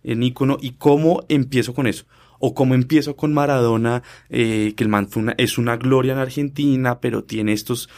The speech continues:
eh, altibajos, eh, pero la gente lo sigue amando, pero ahorita es un chocoloco. O lo mismo Messi, ¿no? Que Messi, eh, le decían la pulga porque medía menos de un metro, pero le pu-, le pusieron una súper estirada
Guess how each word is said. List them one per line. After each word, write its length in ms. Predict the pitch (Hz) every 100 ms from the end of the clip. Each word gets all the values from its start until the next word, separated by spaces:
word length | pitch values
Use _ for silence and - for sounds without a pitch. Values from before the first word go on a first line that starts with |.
| - -
eh, 200 | 123 120
altibajos, 1040 | 120 127 143 139 135 131 123 127 127 - - _
eh, 440 | - 117 110 107 107
pero 180 | 113 107
la 80 | 101
gente 220 | 101 110
lo 80 | 120
sigue 200 | 120 113
amando, 480 | 123 139 131 135 135
pero 540 | 113 107 107 101 101
ahorita 400 | 101 101 - 104
es 300 | 107 104 -
un 100 | 107
chocoloco. 540 | 120 120 113 101 - _ -
O 80 | 139
lo 140 | 135
mismo 240 | 131 123 123
Messi, 340 | 139 120 101
¿no? 160 | 123 143
Que 160 | 120 - -
Messi, 760 | 113 117 107 113 113 113 120 - - 123
eh, 160 | 110
le 100 | 110
decían 280 | 110 120 104
la 120 | 104
pulga 400 | 147 139 120 123
porque 300 | 127 120 127
medía 380 | 120 107 107 101
menos 340 | 113 113 110
de 100 | 110
un 140 | 120 123
metro, 560 | 151 147 135 123 123
pero 400 | 123 117 110 107 - - -
le 140 | 107
pu-, 200 | 113 95
le 120 | 107
pusieron 360 | - 110 104 107
una 160 | 110
súper 300 | 110 123 123
estirada 1000 | 120 - 117 107 101 101 101 107 107 110